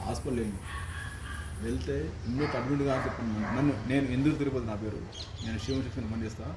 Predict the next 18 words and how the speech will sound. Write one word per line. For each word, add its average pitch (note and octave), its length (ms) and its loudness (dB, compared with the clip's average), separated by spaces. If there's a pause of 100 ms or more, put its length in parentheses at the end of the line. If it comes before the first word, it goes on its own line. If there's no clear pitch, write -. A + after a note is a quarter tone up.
(400)
నన్ను A#2 120 -2
అడ్మిట్ C#3+ 400 2
కమ్మని D3 300 4
చెప్పానంటే B2+ 400 -2
నేను C3 380 0
వెళ్ళి C#3 340 2 (160)
గ్లోబల్ C3 200 2
హాస్పిటల్ C3+ 280 -2
అడ్మిట్ C3 200 0
అయ్యేదానికి A#2 320 -4
పోతే, A2 220 -6 (680)
ఆ, G#2+ 300 -2
"డబ్బులు D3+ 280 4
కట్టండి" B2+ 280 0
అని B2+ 100 -4
చెప్పాను. A2 300 -8 (640)
లక్ష A2+ 140 -8
రూపాయలు, A#2+ 340 -6